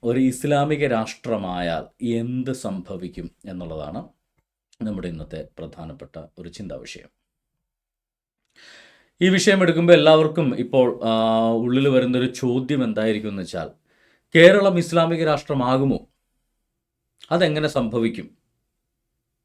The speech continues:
കേരളത്തിൽ, ആ, കേരളത്തിലെ മുസ്ലിങ്ങളൊക്കെ ഭയങ്കര മതേതര മുസ്ലിങ്ങളല്ലേ? അപ്പോ, ആ,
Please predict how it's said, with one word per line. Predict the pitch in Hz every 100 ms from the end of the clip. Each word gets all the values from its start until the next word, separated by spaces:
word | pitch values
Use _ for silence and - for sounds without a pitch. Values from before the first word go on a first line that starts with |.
| _ _ _ _ _
കേരളത്തിൽ, | 143 147 151 143 147 143 135
ആ, | 120 123 120
കേരളത്തിലെ | 131 131 131 135
മുസ്ലിങ്ങളൊക്കെ | 139 127 127 123 123 120 123 117 113
ഭയങ്കര | 113 117 110
മതേതര | 110 107 104 110 117 123
മുസ്ലിങ്ങളല്ലേ? | 117 95 101 95 98 92 90 76 - _ _ _ _ _ _ _ _ _
അപ്പോ, | 120 135 123 113 - _ _
ആ, | _